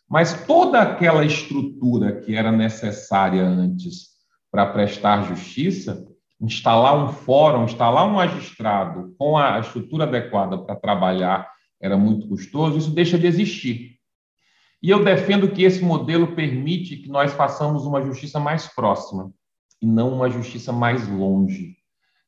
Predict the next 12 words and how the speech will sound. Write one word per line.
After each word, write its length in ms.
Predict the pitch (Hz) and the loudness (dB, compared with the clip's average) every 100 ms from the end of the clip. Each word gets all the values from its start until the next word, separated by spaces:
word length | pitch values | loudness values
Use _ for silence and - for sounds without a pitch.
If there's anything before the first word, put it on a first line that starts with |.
| _ | _
É, 600 | - 87 87 87 - - - | -14 -8 -6 -6 -6 -6 -2
quanto 300 | 123 123 120 | -2 0 2
mais 520 | 107 110 147 185 151 | 2 4 2 2 0
nós 380 | 139 127 120 113 | -2 0 0 0
afastamos 1300 | 120 120 123 117 - - 160 190 226 226 226 233 - _ _ | -2 -2 -4 -4 -10 -6 0 2 2 0 -4 -10 -18 _ _
o 140 | 170 208 | 0 2
magistrado 1120 | 202 170 156 147 - - 101 95 87 90 - _ _ _ | 2 0 -2 -8 -12 -2 2 2 -2 -8 -14 _ _ _
do 540 | _ - 127 160 196 - | _ -6 -2 0 0 -4
cidadão 960 | - 151 - 113 95 90 92 87 - | -12 -10 0 2 2 0 0 -2 -4
que 180 | - 101 | -8 -4
ele 200 | 95 90 | -2 -2
julga, 720 | 87 92 139 135 95 85 - | -4 -4 -2 -2 -2 -6 -10